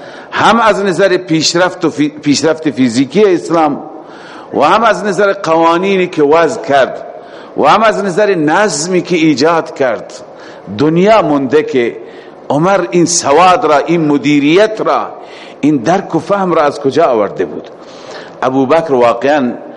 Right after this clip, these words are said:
از بین همه اصحاب رسول الله صلی الله علیه وسلم خوب تشخیص داد، خوب فهمید. لذا ایشون می‌فرماید: «من وقتی که قرآن و سنت را مطالعه می‌کنم، این سه نفر را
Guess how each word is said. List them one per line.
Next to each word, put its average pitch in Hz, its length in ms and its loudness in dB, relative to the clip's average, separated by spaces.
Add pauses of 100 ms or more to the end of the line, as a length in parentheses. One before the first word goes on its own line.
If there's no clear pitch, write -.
(340)
از 104 240 -6
بین 151 240 2
همه 151 640 0
اصحاب 135 440 -2
رسول 117 400 0
الله 117 240 2
صلی 110 300 -4
الله 104 200 0
علیه 101 180 0
وسلم 110 380 -4 (260)
خوب 170 320 0
تشخیص - 680 -6
داد، - 140 -14 (800)
خوب 180 320 2
فهمید. 107 600 -6 (460)
لذا 170 260 2
ایشون 151 280 0
می‌فرماید: 151 500 0 (400)
«من 170 220 2
وقتی 175 300 -2
که 160 140 -2
قرآن 156 420 0
و 156 40 2
سنت 156 460 0
را 165 100 2
مطالعه 135 500 0
می‌کنم، 143 560 0 (380)
این 190 220 2
سه 160 220 0
نفر 143 340 0
را 131 340 0